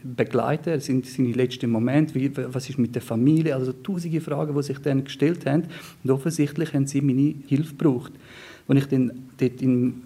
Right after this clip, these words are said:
angekommen bin, haben die Krankenschwestern mich angeschaut, haben gesehen, dass ich kreideweise <laughs> bin, haben sich in ein anderes Zimmer reingebracht und gesagt, so, Herr Begovic, sitzen Sie da an, haben wir Zucker oder keine Ahnung, was, Wasser geholt.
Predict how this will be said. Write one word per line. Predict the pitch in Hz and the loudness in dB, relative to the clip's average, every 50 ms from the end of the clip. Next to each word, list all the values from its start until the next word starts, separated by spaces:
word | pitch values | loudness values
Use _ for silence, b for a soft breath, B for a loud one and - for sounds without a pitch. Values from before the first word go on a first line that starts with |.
| - - | -8 -2
angekommen | 127 139 170 185 185 - 202 196 160 | 2 2 2 2 4 4 4 4 6
bin, | 143 156 208 - - - - - - | 4 4 2 2 -2 -8 -16 -8 -2
haben | 127 127 131 131 | 0 0 0 -2
die | - | -4
Krankenschwestern | - - - 131 151 147 - - - 147 143 139 - - 139 127 | -4 -2 0 0 0 0 -2 -4 -2 -2 -2 -2 -2 -2 0 0
mich | 127 123 120 - - | 0 0 -2 -4 -6
angeschaut, | - 135 131 135 - 151 147 165 175 196 190 - B B B B B B B B B B B | -4 -4 -4 -2 0 0 0 2 0 -2 -4 -6 B B B B B B B B B B B
haben | - 123 117 120 - - | -6 -6 -4 -6 -8 -14
gesehen, | - - 127 131 143 135 | -4 0 2 2 4 2
dass | 131 127 - | 0 -2 -2
ich | 127 - - - | -4 -4 -6 -8
kreideweise | - - 139 143 147 139 139 131 135 131 - 143 127 123 131 131 131 131 - - - | -2 2 4 4 4 4 2 0 0 -2 -4 -8 -6 -4 -2 -2 -2 -4 -6 -10 -14
<laughs> | - - 165 - - - - - 175 151 - 196 180 180 - - | -12 -8 -6 0 4 4 6 8 8 8 10 8 8 8 6 6
bin, | 160 180 226 185 - - - B B B B B B B B - | 10 10 12 12 10 6 0 B B B B B B B B 8
haben | 175 170 175 170 160 147 147 | 8 8 6 4 4 6 6
sich | 143 143 143 143 139 - | 8 8 6 6 6 6
in | 156 139 | 6 8
ein | 135 135 135 | 8 8 8
anderes | 135 131 139 139 139 139 | 8 8 6 6 4 4
Zimmer | - 135 139 151 147 160 160 - - - | 4 4 4 6 4 2 2 0 0 2
reingebracht | 165 170 160 170 160 165 175 170 170 160 160 160 156 - | 2 2 4 4 4 4 4 2 0 -2 -2 -2 0 0
und | 156 139 | 0 0
gesagt, | 139 139 131 127 139 139 147 - | 2 2 2 2 2 0 -2 -2
so, | - 147 156 160 | -2 0 2 2
Herr | 147 | 2
Begovic, | 139 139 143 147 147 139 | 2 2 2 4 2 2
sitzen | 143 - 147 - - - | 0 -2 -4 -4 -6 -6
Sie | - 139 127 | -4 -2 0
da | 123 120 | 0 0
an, | 120 127 151 165 180 175 | 2 2 2 2 4 4
haben | 160 | 4
wir | 135 131 139 | 4 4 2
Zucker | - - 160 175 170 - - 170 | 0 0 -2 0 0 0 2 2
oder | 143 127 123 113 139 139 | 4 2 2 2 0 0
keine | 139 - - - 151 143 139 | 0 -2 -2 0 2 4 4
Ahnung, | 143 165 175 160 151 | 6 6 6 6 6
was, | 147 147 147 131 | 4 4 4 4
Wasser | 135 123 147 160 - - 180 | 4 4 2 2 0 -2 -4
geholt. | 175 - - 147 160 185 185 | -2 2 4 6 6 6 4